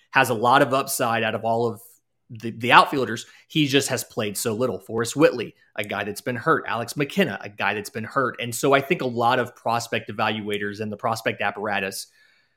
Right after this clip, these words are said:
uh, the, the prospect Illuminati, like to talk down about the Astros system because all of the promising guys are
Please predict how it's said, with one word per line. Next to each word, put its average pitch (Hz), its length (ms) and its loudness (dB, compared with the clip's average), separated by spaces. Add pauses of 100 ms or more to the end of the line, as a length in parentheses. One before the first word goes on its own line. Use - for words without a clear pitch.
(140)
uh, 110 80 -4
the, 139 140 0
the 143 100 4
prospect 147 380 6
Illuminati, 123 580 4 (380)
like 139 240 4
to 147 100 -4
talk 135 420 2
down 127 300 4
about 117 460 -2
the 120 80 -2
Astros 120 380 0
system 135 460 -2
because 127 880 -2 (140)
all 123 200 4
of 117 100 0
the 120 60 -6
promising 123 420 0
guys 104 240 -2
are 95 80 -10